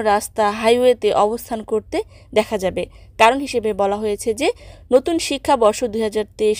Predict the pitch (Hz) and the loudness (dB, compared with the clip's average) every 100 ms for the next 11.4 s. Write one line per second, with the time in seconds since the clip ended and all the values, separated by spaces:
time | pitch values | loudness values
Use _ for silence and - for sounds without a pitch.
0 | - 226 220 220 - 233 233 254 262 262 | -4 -6 -4 -4 -2 -4 -4 -8 -4 0
1 | 254 254 214 226 226 214 - 320 508 - | 2 2 2 2 2 0 -2 -4 -4 -8
2 | - - - 302 - 370 370 320 285 370 | -20 -8 -2 0 2 0 2 2 2 2
3 | 247 233 220 220 - 247 254 - 240 277 | 0 2 4 2 2 2 2 2 0 0
4 | 277 285 233 226 262 226 240 226 247 220 | -2 -2 2 4 4 0 -2 -4 -6 -4
5 | 220 220 220 269 262 269 247 320 - - | -4 -4 -4 -4 -4 -2 -2 -2 -6 -20
6 | - - 339 339 339 339 349 302 277 330 | -14 0 2 6 6 6 0 -4 0 0
7 | - 277 302 294 262 208 233 381 277 247 | 0 -4 -4 -6 -4 -2 -2 -4 -4 -4
8 | 247 285 285 262 208 254 302 - 262 262 | 0 0 0 0 2 2 0 0 0 0
9 | 285 247 240 233 247 240 233 254 240 202 | -2 -6 -8 -6 -4 -2 -2 -4 -4 -4
10 | 185 202 180 - 220 - - - - - | -4 -4 -8 -6 -6 -6 -8 -20 -2 2
11 | 233 - - | 2 2 0